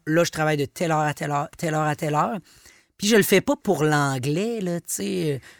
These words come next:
Je comprends bien l'anglais en général, je suis pas, euh, bilingue, mais je comprends.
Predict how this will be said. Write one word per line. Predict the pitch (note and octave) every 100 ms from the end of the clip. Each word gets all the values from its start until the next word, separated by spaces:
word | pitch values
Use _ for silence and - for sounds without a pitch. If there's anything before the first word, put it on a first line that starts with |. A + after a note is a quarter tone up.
| _ _
Je | -
comprends | - F3 E3+ F3 E3
bien | D#3 F#3 A#3 A#3 A3+
l'anglais | F3+ E3+ D#3 F3 G3+ G3
en | E3+
général, | E3 F3 D#3+ F#3+ G#3
je | -
suis | -
pas, | G3+ G3+ G3+
euh, | F3 E3 - _
bilingue, | D#3+ C#3 E3+ F3 G3 D#4 A3
mais | E3 D#3 -
je | -
comprends. | - G#3 F3+ - G3+